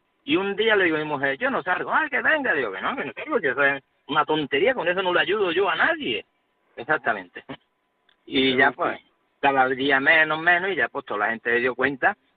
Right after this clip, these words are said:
Speaker 1: de que no, de que la gente no necesitaba un aplauso, necesitaba otros medios, un aplauso no.
Speaker 2: Oye, pero fíjate, no sé si te habrás sentido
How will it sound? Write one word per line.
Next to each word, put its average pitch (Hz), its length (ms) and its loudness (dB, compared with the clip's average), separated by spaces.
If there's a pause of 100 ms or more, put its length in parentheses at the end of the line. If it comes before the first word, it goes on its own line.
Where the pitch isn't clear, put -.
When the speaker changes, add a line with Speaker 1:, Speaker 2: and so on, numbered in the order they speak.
(100)
Speaker 1:
de 117 240 0
que 90 160 -6
no, 87 220 -4
de 85 140 -10
que 101 80 -2
la 95 100 2
gente 143 300 -2
no 151 120 4
necesitaba 208 560 2
un 220 80 2
aplauso, 196 460 0
necesitaba 156 580 2
otros 165 280 0
medios, 104 400 0
un 170 140 -4
aplauso 208 420 -2
no. 123 140 -10 (1160)
Speaker 2:
Oye, 165 240 4
pero 143 220 6
fíjate, 190 600 4 (320)
no 151 240 0
sé 170 180 -2
si 156 160 2
te 147 120 4
habrás 156 280 4
sentido 147 720 4